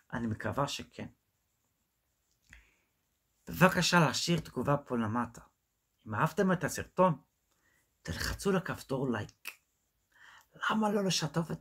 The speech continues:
לשתף את הסרטון הזה עם החברים שלכם? אני רוצה לשתף הלאה את האהבה שיש בי.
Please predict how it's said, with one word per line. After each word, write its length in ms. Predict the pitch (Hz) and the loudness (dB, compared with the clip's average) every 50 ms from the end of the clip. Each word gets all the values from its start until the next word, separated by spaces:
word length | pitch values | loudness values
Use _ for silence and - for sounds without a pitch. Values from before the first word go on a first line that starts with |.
| _ _ _ | _ _ _
לשתף 440 | 123 113 - 110 - - 165 165 190 | -8 -4 -4 -4 0 0 0 2 2
את 120 | 180 - | 0 0
הסרטון 420 | - - - 110 - - 127 143 | -2 -2 -4 -6 -2 0 2 2
הזה 200 | 147 123 - - | 2 2 2 0
עם 120 | 120 113 110 | -2 -2 -2
החברים 520 | - - - - 117 104 - 120 135 175 | -6 -8 -12 -12 -12 -12 -8 -8 -8 -8
שלכם? 360 | 165 - - - - - - _ _ _ _ _ _ _ _ _ _ - - - - - - - - - - | -8 -10 -16 -20 -20 -20 -20 _ _ _ _ _ _ _ _ _ _ -20 -20 -20 -20 -18 -18 -16 -16 -2 6
אני 180 | - 170 185 180 | 6 8 8 8
רוצה 360 | 160 180 170 - - 196 208 | 6 4 2 2 2 2 4
לשתף 560 | 208 196 - - 180 165 - 185 180 - - | 4 2 0 0 -2 -2 -2 -2 -2 -2 -4
הלאה 360 | - - - 160 165 147 - 160 - _ _ _ _ _ _ _ _ _ _ _ _ _ _ _ _ _ _ _ _ _ _ _ _ _ _ _ _ _ _ _ _ 240 | -6 -2 0 2 2 2 0 -4 -10 _ _ _ _ _ _ _ _ _ _ _ _ _ _ _ _ _ _ _ _ _ _ _ _ _ _ _ _ _ _ _ _ -10
את 140 | 240 240 - - - _ _ _ _ _ _ _ _ _ _ _ _ _ _ _ | -8 -8 -10 -12 -12 _ _ _ _ _ _ _ _ _ _ _ _ _ _ _
האהבה 500 | - - - - 139 127 117 123 151 139 | -4 -2 0 2 0 0 6 6 6 6
שיש 580 | 139 - - - 139 123 120 131 147 143 - _ | 6 2 -4 -4 -2 0 2 2 0 0 -4 _
בי. 160 | - - - | -18 -20 -20